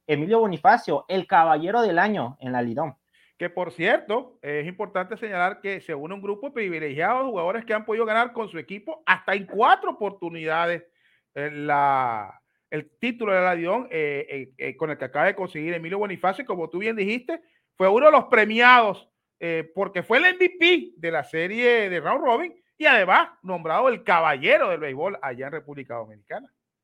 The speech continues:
Speaker 1: Sí, señor. Mira, aquí están algunas fotos de la gente de los Tigres del Licey, donde obviamente Emilio Bonifacio, el capitán, Carlitos, estaba bastante conmovido por el título, sobre todo por la manera en que se lo terminaron llevando.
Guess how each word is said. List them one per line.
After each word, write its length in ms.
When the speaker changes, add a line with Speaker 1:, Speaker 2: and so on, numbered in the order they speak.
Speaker 1:
Sí, 160
señor. 440
Mira, 180
aquí 180
están 240
algunas 400
fotos 420
de 120
la 160
gente 340
de 140
los 180
Tigres 300
del 100
Licey, 480
donde 380
obviamente 800
Emilio 400
Bonifacio, 560
el 60
capitán, 500
Carlitos, 480
estaba 400
bastante 800
conmovido 720
por 160
el 200
título, 540
sobre 240
todo 260
por 200
la 100
manera 400
en 80
que 120
se 100
lo 160
terminaron 600
llevando. 600